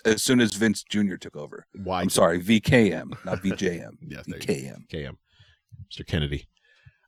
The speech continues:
Speaker 2: Uh, yeah, but why, why make that a thing? Why, why was that always just, like, the, the, you know, the, uh,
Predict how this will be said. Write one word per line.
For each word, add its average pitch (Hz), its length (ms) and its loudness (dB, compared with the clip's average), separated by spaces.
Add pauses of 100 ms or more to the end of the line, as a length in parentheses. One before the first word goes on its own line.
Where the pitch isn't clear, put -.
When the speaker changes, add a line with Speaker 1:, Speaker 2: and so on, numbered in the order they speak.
Speaker 2:
Uh, 87 380 4 (1120)
yeah, 180 160 10
but 107 120 0
why, 107 240 8
why 110 520 6 (140)
make 107 260 6
that 101 140 8
a 85 40 0
thing? 76 320 -4
Why, 87 180 2
why 98 240 6
was 107 120 6
that 107 100 4
always 95 320 4
just, 92 240 0
like, 87 240 -2
the, 85 320 -2 (180)
the, 78 440 -2 (920)
you 87 80 0
know, 76 60 0 (380)
the, - 120 4
uh, 107 60 4